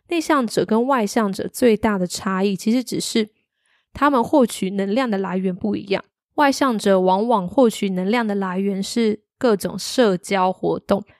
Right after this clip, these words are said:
而内向者的能量来源是来自独处、做自己喜欢的事、更深层的一个接触，而他们所展现的力量跟影响力也都是不一样的。所以也就是因为有这样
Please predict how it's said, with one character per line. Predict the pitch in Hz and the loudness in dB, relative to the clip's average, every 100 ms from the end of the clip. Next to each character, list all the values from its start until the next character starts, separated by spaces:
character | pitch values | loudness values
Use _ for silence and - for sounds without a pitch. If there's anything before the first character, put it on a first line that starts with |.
| - | -6
而 | 226 | -2
内 | 320 | -2
向 | 311 320 269 | -2 0 0
者 | 202 | 0
的 | 180 202 - _ _ _ _ | -2 -2 -6 _ _ _ _
能 | 202 196 | -2 2
量 | 262 226 | 2 2
来 | 196 170 | 0 -2
源 | 196 185 185 | -2 -2 -2
是 | - | 0
来 | 214 175 | 0 0
自 | 170 214 202 - | -2 -2 -4 -4
独 | - 180 202 | 0 0 0
处、 | - 180 - - - | -2 -4 -4 -10 0
做 | 233 | 2
自 | 214 | 2
己 | 226 | 0
喜 | 196 - | -2 -4
欢 | 175 190 | -2 0
的 | 180 | 0
事、 | - - 185 - - _ - | -4 -2 -2 -2 -8 _ 0
更 | 262 | 2
深 | 214 - 226 | 2 0 -2
层 | 226 196 | 0 -2
的 | 196 180 | 0 -2
一 | 180 | 0
个 | 196 190 | 2 0
接 | - - 202 | -2 0 0
触， | 202 - 185 - _ _ _ _ _ _ _ | 0 0 0 0 _ _ _ _ _ _ _
而 | - | -2
他 | 233 311 | 0 2
们 | 311 | 2
所 | 254 202 202 | 2 4 4
展 | - 202 190 | 2 -2 -4
现 | - 226 | -2 -2
的 | 190 | 0
力 | 190 214 220 | -2 -2 -4
量 | 185 214 185 190 202 | 0 2 2 -4 2
跟 | 202 196 | 2 2
影 | 190 208 | -2 -4
响 | - - | -4 -2
力 | 202 | -2
也 | 175 | -2
都 | 170 202 | 2 2
是 | 233 | 2
不 | 208 196 | 0 0
一 | 175 | 0
样 | - - | -4 -6
的。 | 214 - - _ _ | -6 -10 -10 _ _
所 | - | 0
以 | 302 | 2
也 | 262 | 2
就 | 185 247 | 2 0
是 | - 262 | 0 -4
因 | 254 | -2
为 | 254 226 | 0 0
有 | 180 | 0
这 | - | -2
样 | 208 208 | -2 -4